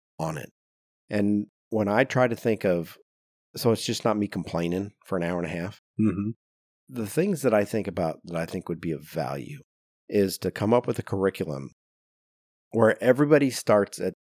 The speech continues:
Speaker 1: the same level, and you start with these foundational classes, the history and the theory and the art and the, and the design, the creativity. You, like, really lean into those things for a certain amount of time. I don't know what that number is. I don't know if it's a year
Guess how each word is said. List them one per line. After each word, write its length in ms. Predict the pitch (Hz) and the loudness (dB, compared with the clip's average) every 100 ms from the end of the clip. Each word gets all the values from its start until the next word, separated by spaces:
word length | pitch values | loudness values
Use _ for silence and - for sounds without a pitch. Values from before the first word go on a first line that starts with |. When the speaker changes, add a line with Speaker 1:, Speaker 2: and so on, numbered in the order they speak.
| - | -14
Speaker 1:
the 100 | 95 | -10
same 340 | - 85 107 | -4 -2 2
level, 380 | 113 80 78 101 _ _ _ _ _ | 2 0 -2 -8 _ _ _ _ _
and 480 | 98 95 95 92 92 - | 0 2 2 0 -2 -4
you 100 | 98 | -4
start 280 | - 101 - | 2 2 2
with 100 | - | -6
these 160 | 92 | -4
foundational 600 | 101 92 90 90 - 110 | 0 2 2 0 0 -2
classes, 580 | - 82 76 - 78 - | -2 -2 -2 -4 -10 -8
the 80 | 80 | -6
history 400 | 90 - - 85 | -6 -6 -4 -4
and 100 | 85 | -4
the 60 | 80 | -6
theory 460 | - 76 73 71 | -6 -6 -6 -8
and 120 | 76 78 | -8 -10
the 80 | - | -10
art 340 | 80 73 73 62 | -8 -8 -8 -12
and 200 | 71 71 | -14 -12
the, 160 | 71 _ _ - | -14 _ _ -2
and 140 | 95 | 2
the 60 | 92 | 2
design, 520 | 95 92 85 90 85 | 2 0 2 2 -2
the 80 | 80 | -4
creativity. 640 | - 95 - - 76 80 | -2 -2 -2 -4 -4 -4
You, 180 | 85 95 | -2 -2
like, 100 | 82 | -2
really 420 | 87 110 117 131 | 0 4 4 4
lean 260 | 131 131 131 | 4 4 4
into 200 | 127 131 | 4 4
those 260 | 101 90 95 | 2 2 -2
things 240 | 85 78 | -4 -6
for 320 | - 82 78 - | -4 -4 -6 -10
a 200 | 82 78 - | -8 -8 -8
certain 320 | - 90 90 | -4 -2 -2
amount 200 | 98 107 | -2 -2
of 80 | 113 | 0
time. 460 | 123 107 90 120 - | 0 0 -2 -6 -10
I 80 | 92 | -4
don't 160 | 101 104 | -2 2
know 100 | 104 | 2
what 160 | 104 | 2
that 140 | 110 107 | 0 0
number 320 | 110 98 78 | 0 0 -4
is. 240 | 71 95 - | -4 -8 -10
I 40 | 92 | -6
don't 120 | 98 | -2
know 60 | 95 | -4
if 140 | - | -4
it's 220 | - - _ _ - | -10 -12 _ _ -10
a 80 | 95 | -8
year 500 | 87 95 101 113 | -2 0 2 2